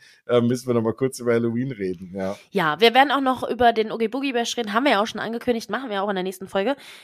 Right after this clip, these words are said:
Speaker 2: Da haben wir eine große Disneyland-Folge geplant und da wird's noch mal was Schönes von Halloween geben.
Speaker 1: Ja,
Speaker 2: Vielleicht,
Speaker 1: genau.
Speaker 2: wo man lieber das Geld rein investieren sollte, auch wenn's ein bisschen viel mehr Geld ist als neunundachtzig Euro, aber trotzdem.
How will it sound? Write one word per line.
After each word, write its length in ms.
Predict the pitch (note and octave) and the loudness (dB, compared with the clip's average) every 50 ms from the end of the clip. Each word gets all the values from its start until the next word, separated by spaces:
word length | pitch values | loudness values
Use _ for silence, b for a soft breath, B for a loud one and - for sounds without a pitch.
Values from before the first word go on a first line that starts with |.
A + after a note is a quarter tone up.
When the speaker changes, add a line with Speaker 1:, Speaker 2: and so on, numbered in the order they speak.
| B B | B B
Speaker 2:
Da 100 | - F3+ | -6 -4
haben 60 | G3 | -2
wir 40 | G#3+ | 0
eine 120 | G#3 F#3+ F3 | 0 0 2
große 240 | F#3+ G#3+ G#3 G#3+ | 2 2 2 0
Disneyland-Folge 580 | G3+ A3 - A3+ G3 F#3+ G3 - G#3 G3 F#3+ F3+ | -6 -6 -4 -2 -2 -2 0 0 0 0 0 -2
geplant 380 | F#3 F3+ - - C4+ D#4+ F4 D#4 | -4 -6 0 2 2 2 2 0
und 80 | C4+ A#3+ | 0 0
da 100 | A#3 G#3+ | 0 -2
wird's 140 | G#3 - | -2 -6
noch 80 | - F#3+ | -4 -2
mal 120 | F3+ F3 F3 b b b b b b b | -2 -4 -4 b b b b b b b
was 220 | - F3 - - - | -8 -6 -2 -2 2
Schönes 480 | - - - - D4 D#4 B3+ G3+ - | 4 6 8 10 10 10 8 6 4
von 180 | - G3+ F#3 F3 | 0 0 2 2
Halloween 360 | F3+ E3+ F3 E3+ F#3 G#3 G3+ E3 | 4 4 4 4 4 2 0 2
geben. 320 | E3+ F3 A3 A3+ C#4+ E4+ B B B B G#2 | 4 4 4 4 2 0 B B B B 0
Speaker 1:
Ja, 260 | A2+ A#2+ B2 B2+ A#2+ | 4 6 6 6 6
Speaker 2:
Vielleicht, 140 | A2 G#2+ G2 | 6 2 2
Speaker 1:
genau. 340 | G2+ G2+ G2+ G2 F2+ F#2 F2 - - _ - C4+ | 0 -2 -2 -2 -2 -4 -6 -8 -10 _ -2 6
Speaker 2:
wo 120 | A#3 D4 | 6 8
man 160 | C#4 C4 A#3+ | 8 8 6
lieber 220 | G#3+ A3 F3 F#3+ F3 | 6 6 6 6 6
das 180 | F3 D#3+ - | 6 0 0
Geld 240 | - F3 E3 D#3+ - - | -2 -2 -2 0 -2 -2
rein 140 | E3 E3 | 0 0
investieren 560 | E3 E3 D#3+ D#3 D#3 - - - F#3 F3+ E3+ D3+ | 0 -2 -2 -4 -6 -6 -4 0 0 0 0 0
sollte, 280 | D3+ D3 D#3 - - | -2 -2 -2 0 -2
auch 140 | - - - | -2 0 0
wenn's 180 | A#3+ G#3+ - - | -2 -2 -2 -2
ein 80 | G3 F#3+ | 2 2
bisschen 280 | B3+ - - A3+ G#3 | 2 2 2 -2 -2
viel 240 | G3 - - D#4 D4+ | -2 -2 0 2 2
mehr 200 | C4+ B3+ A#3+ A#3 | 4 4 2 4
Geld 260 | G3+ G#3+ G#3+ A3 A3 - | 4 6 6 6 4 2
ist 160 | - - - | -6 0 0
als 160 | F#3+ F#3 - | 0 4 6
neunundachtzig 480 | A3 B3 B3+ B3 A#3+ - - A3 - - | 6 6 8 6 2 2 -4 0 4 6
Euro, 240 | G#3+ G#3+ F#3+ G#3 | 6 6 6 4
aber 220 | - G3 F3+ G#3 F#3+ | 2 4 2 2 2
trotzdem. 420 | - G3+ F3+ - - - G#3+ - | 2 0 -2 -2 0 -2 0 0